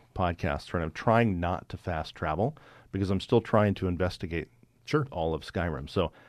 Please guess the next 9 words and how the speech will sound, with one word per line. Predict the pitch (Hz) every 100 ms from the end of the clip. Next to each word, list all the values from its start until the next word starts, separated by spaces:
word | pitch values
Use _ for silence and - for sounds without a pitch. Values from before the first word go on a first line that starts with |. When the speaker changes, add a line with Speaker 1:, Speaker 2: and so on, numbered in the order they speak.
| - -
Speaker 1:
as | 85
I | 85
back | 80 87 87 90
out | 82 80
into | 95 90 87 101 85 78 -
any | 92 92
of | 82 82
the, | 78 76 73 - - _ _ -
uh, | - 76 71